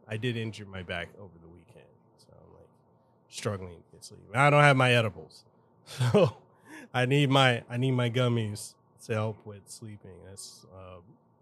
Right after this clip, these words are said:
you know, I, I, I do struggle with sleeping. So, yeah. I don't know about being up early for that. But anyways, back to the point. So Tears of the Kingdom,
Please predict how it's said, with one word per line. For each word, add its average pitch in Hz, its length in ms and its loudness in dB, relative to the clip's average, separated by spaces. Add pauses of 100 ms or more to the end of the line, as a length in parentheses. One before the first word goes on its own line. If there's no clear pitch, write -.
(160)
you 92 80 -20
know, 90 120 -20
I, 90 340 -20
I, 95 180 -14
I 104 40 -8
do 104 120 -10
struggle 95 320 -12
with 85 100 -20
sleeping. 87 420 -20 (680)
So, - 140 -20 (920)
yeah. 82 180 -20 (720)
I 139 240 0
don't 135 80 2
know 123 140 0
about 92 340 -8 (400)
being 101 180 -6
up 90 160 -12
early 92 340 -20
for 92 100 -20
that. 80 180 -20
But 139 80 0
anyways, 143 440 2
back 127 260 -4
to - 80 -10
the 90 100 -12
point. 107 420 -4
So - 100 -12
Tears 127 260 -4
of 117 60 -8
the 117 60 -14
Kingdom, 120 460 -4